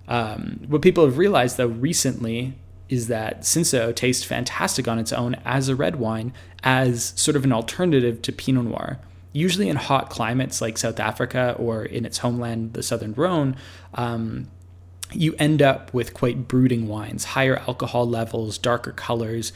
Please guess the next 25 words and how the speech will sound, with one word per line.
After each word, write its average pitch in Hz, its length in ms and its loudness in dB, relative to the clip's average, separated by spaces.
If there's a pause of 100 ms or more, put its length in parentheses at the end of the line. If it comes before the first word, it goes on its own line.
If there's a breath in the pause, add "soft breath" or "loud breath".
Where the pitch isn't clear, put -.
(380 loud breath)
um, 107 420 -4
richer 123 460 2
flavors. 117 880 0 (320 loud breath)
And 123 500 2 (120)
that's 185 240 2
not 175 120 0
always 165 240 4
what 143 100 0
you 131 100 0
want. 117 340 -4
Like, 123 160 -4
if 135 100 0
you're 143 100 0
eating 160 300 2
something 135 400 2
delicate, 127 800 0
like, 110 220 -6 (1040)
you 127 100 2
know, 123 200 -6 (180)
chicken, 139 580 0
like, 113 180 -6
something 127 520 -2
along 120 320 0
those 156 240 0
lines, 165 260 -4